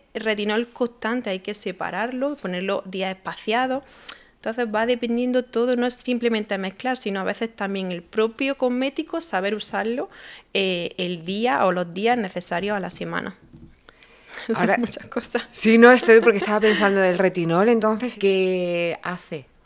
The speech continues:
Speaker 2: ¿O para quién sería bueno?
Speaker 1: Bueno, pues es un transformador de la piel que va en contra del envejecimiento, por así decirlo, entonces va manteniendo la piel un poco ahí como más joven, ¿no? O la va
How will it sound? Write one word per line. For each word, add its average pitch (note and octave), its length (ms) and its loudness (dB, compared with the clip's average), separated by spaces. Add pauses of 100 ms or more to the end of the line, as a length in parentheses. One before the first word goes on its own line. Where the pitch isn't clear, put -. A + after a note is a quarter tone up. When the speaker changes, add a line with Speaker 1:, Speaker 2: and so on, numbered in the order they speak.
(140)
Speaker 2:
¿O F#3 120 0
para D#3+ 220 6
quién F3 240 2
sería E3 320 2
bueno? D#3+ 340 -4 (580)
Speaker 1:
Bueno, G3 320 -4
pues F#3+ 380 0
es A3 120 0
un B3+ 140 -2
transformador A#3+ 680 -4
de G#3+ 100 -2
la G#3 220 -2
piel C4 260 -2 (240)
que F#3+ 180 -4
va G3 340 -2 (180)
en F#3 200 -8
contra G#3 380 -6
del G3+ 140 -2
envejecimiento, F#3 1000 -6
por G3 140 -6
así G3 200 -8
decirlo, G#3 360 -8
entonces G3+ 340 -6
va G#3+ 80 -2
manteniendo A3+ 560 -2
la G3+ 220 -2
piel A#3 260 -2 (540)
un G#3 180 -8
poco G#3+ 260 -4
ahí G#3 260 -2
como F3+ 840 -8
más F#3+ 180 -4
joven, F3+ 460 -6
¿no? A3+ 140 -4
O G#3 100 -4
la F#3 160 -6
va G3+ 260 -4